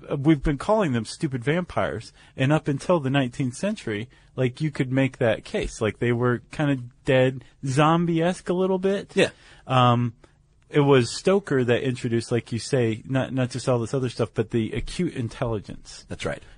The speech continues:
Speaker 1: This, this very smart, uh, like, power of persuasion, almost hypnotic,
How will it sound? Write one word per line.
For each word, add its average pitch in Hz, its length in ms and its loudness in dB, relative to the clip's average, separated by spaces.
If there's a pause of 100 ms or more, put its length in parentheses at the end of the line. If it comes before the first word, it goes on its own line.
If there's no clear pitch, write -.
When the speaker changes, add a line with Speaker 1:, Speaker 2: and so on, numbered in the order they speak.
(120)
Speaker 1:
This, 135 260 0
this 123 260 -2
very 135 320 0
smart, 135 680 0
uh, 123 200 0 (100)
like, 120 300 -2 (260)
power 131 300 4
of 113 100 -2
persuasion, 139 760 -2
almost 120 300 -2
hypnotic, 120 800 0